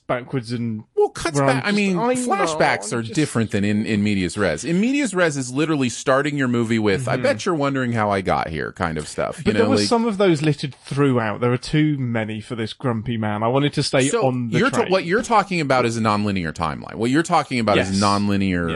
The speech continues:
Speaker 1: Yeah.
Speaker 2: storytelling,
Speaker 1: A little
Speaker 2: and
Speaker 1: bit
Speaker 2: that
Speaker 1: too
Speaker 2: is
Speaker 1: much of that.
Speaker 2: that is, i-, this. It's very Pulp Fiction, right? Like it's,
Speaker 1: Mm-hmm.
Speaker 2: it's very, which is kind of the movie that really put nonlinear storytelling
Speaker 1: Yeah.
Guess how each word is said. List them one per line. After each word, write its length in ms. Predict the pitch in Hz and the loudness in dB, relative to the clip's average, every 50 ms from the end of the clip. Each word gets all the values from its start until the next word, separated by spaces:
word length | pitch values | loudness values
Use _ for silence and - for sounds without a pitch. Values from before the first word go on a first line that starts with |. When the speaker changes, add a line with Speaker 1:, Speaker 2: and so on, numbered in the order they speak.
| 80 78 | -4 -6
Speaker 1:
Yeah. 20 | - - | -10 -12
Speaker 2:
storytelling, 800 | - - - 101 87 78 73 - - 64 58 52 50 50 50 - - | -14 -8 -4 -2 -2 -2 -2 -4 -4 -4 -4 -4 -8 -10 -12 -10 -6
Speaker 1:
A 40 | - 113 | -2 0
little 80 | 165 170 170 | 2 2 4
Speaker 2:
and 60 | 143 | 2
Speaker 1:
bit 80 | 143 - | 2 2
Speaker 2:
that 120 | 117 120 127 | 2 2 2
Speaker 1:
too 60 | 135 | 0
Speaker 2:
is 60 | 131 - | -2 -4
Speaker 1:
much 200 | - - - - | -6 -10 -12 -16
of 80 | - | -16
that. 160 | - - - - _ _ - | -16 -18 -20 -20 _ _ 0
Speaker 2:
that 160 | 131 139 151 | 2 2 2
is, 180 | 147 135 143 - 135 | 2 0 -2 -2 0
i-, 160 | 143 147 139 | 0 0 0
this. 320 | 165 160 143 196 196 - - - | -2 -2 -2 -2 -4 -4 -4 -4
It's 180 | 170 160 - | -4 -4 -2
very 240 | 156 185 226 233 190 | 0 0 0 0 0
Pulp 340 | - - 131 120 - - _ _ _ _ - 123 | 0 0 0 0 0 -2 _ _ _ _ -18 -10
Fiction, 440 | - 143 135 - - - - - 60 | -6 -4 -4 -4 -4 -8 -8 -6 -2
right? 220 | 87 104 113 135 117 | -2 0 0 2 2
Like 180 | 127 123 117 | 2 2 2
it's, 160 | 131 131 131 | 0 0 -2
Speaker 1:
Mm-hmm. 100 | 139 147 | -2 -4
Speaker 2:
it's 160 | 139 131 - - | -4 -4 -6 -4
very, 300 | 127 139 143 135 117 113 | -2 0 0 2 2 2
which 180 | 127 131 123 | 2 2 2
is 220 | 131 120 107 101 - | 2 0 -2 -2 -6
kind 260 | - 131 131 123 123 | -4 -2 0 0 0
of 220 | 120 107 98 95 - | 0 -2 -4 -8 -12
the 340 | 98 101 110 110 107 101 110 | -16 -18 -16 -12 -6 -2 0
movie 380 | 104 110 110 113 107 104 101 95 | 2 2 2 0 0 -2 -2 -2
that 160 | 95 92 - | -2 -4 -4
really 520 | - 95 95 95 98 104 110 113 110 107 101 | -6 -6 -6 -4 -2 0 2 2 2 2 2
put 200 | - 104 90 87 | 0 -2 -2 -2
nonlinear 500 | 90 87 87 90 87 87 87 82 82 87 | -2 -2 -2 -2 -2 -4 -4 -4 -6 -6
storytelling 800 | - - 95 90 85 85 78 87 85 82 80 82 80 80 80 78 - | -6 -4 -2 -2 -2 -2 -2 -2 -2 -2 -2 -2 -4 -4 -6 -6 -8
Speaker 1:
Yeah. 160 | - 92 | -12 -16